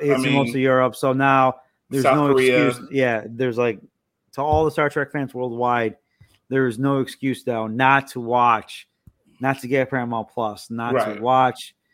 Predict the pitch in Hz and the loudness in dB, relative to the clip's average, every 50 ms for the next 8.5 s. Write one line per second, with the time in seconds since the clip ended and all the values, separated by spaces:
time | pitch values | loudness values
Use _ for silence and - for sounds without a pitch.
0 | _ _ _ _ - 127 127 127 127 120 104 127 123 123 120 113 - - - - | _ _ _ _ -4 -2 0 0 0 0 0 0 0 0 0 -2 -4 -10 -18 -18
1 | - - - - - _ _ _ _ _ _ - - 131 127 120 - 120 123 117 | -18 -18 -20 -20 -20 _ _ _ _ _ _ -12 -6 -6 -4 -4 -4 -6 -8 -6
2 | 110 110 120 120 117 117 113 113 113 104 - - - _ _ _ _ _ _ _ | -4 -4 -2 -2 0 0 0 -2 -4 -6 -8 -14 -20 _ _ _ _ _ _ _
3 | _ _ _ _ _ _ _ _ _ _ _ _ - 117 120 120 - - 160 147 | _ _ _ _ _ _ _ _ _ _ _ _ -16 -14 -12 -12 -2 2 4 4
4 | 143 127 135 139 127 - - 147 135 123 123 113 107 120 127 127 120 - 127 113 | 4 4 2 -2 -2 -2 -4 -4 -4 -4 -6 -8 -6 -4 -4 -4 -4 -4 -6 -6
5 | - - 127 123 120 120 117 - - - _ - - - 143 113 - _ 127 127 | -6 -4 -4 -2 -2 -2 -2 -6 -10 -18 _ -20 -6 -6 -6 -6 -6 _ -2 -2
6 | 123 113 107 107 120 113 107 110 104 101 - - 120 117 113 113 107 117 113 104 | -2 -2 -4 -4 -4 -4 -4 -4 -8 -8 -6 -4 -4 -4 -2 -4 -4 -4 -4 -4
7 | - - 101 - 104 101 104 101 - _ _ - - 120 113 110 101 98 - - | -6 -12 -12 -10 -10 -10 -10 -12 -14 _ _ -20 -20 -14 -12 -12 -12 -12 -14 -8
8 | - - 151 143 139 135 131 117 - - | 2 4 6 6 6 6 4 4 0 -6